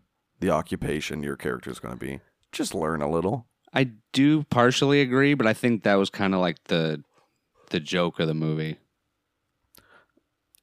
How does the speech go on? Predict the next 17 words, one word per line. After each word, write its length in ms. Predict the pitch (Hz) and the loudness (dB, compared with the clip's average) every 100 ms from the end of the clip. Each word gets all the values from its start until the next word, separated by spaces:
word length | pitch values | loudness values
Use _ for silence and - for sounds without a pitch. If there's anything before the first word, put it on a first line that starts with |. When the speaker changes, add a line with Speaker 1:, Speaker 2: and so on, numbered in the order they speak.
| - | -4
Speaker 1:
I 100 | 131 | 0
don't 140 | 160 | 2
know, 140 | 147 147 | 2 0
having 440 | 143 143 143 139 - - | 0 -2 -2 -4 -4 0
a 140 | 117 | 0
joke 460 | 107 123 135 131 - | 2 2 2 2 -2
in 100 | 120 | -2
your 80 | |
movie 500 | 110 117 123 131 139 - - - | 0 -2 -2 -4 -6 -10 -12 -6
about 360 | 98 104 98 - _ - - | 0 0 0 -6 _ -20 -10
poor 200 | - 113 | -2 0
writing 500 | 107 113 131 135 135 - _ - | 2 2 0 -2 -6 -12 _ -4
is 280 | 104 104 104 | -2 -2 -2
much 220 | 117 131 | -2 0
of 80 | 117 | -4
a 40 | |
joke. 520 | 110 98 67 - - | 0 0 -2 -8 -18